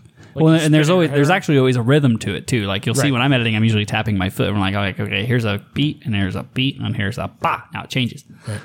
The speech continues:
Speaker 2: The other thing I remember, I remember one time, I don't remember what we were working on, but you were watching me edit something, and you were watching me cut a bunch of room noise.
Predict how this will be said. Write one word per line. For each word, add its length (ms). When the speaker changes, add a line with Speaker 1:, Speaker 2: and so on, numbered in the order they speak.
Speaker 2:
The 100
other 140
thing 480
I 40
remember, 420
I 40
remember 220
one 140
time, 280
I 80
don't 100
remember 240
what 140
we 100
were 120
working 360
on, 120
but 100
you 80
were 60
watching 280
me 100
edit 260
something, 460
and 100
you 80
were 80
watching 300
me 80
cut 200
a 40
bunch 180
of 120
room 200
noise. 400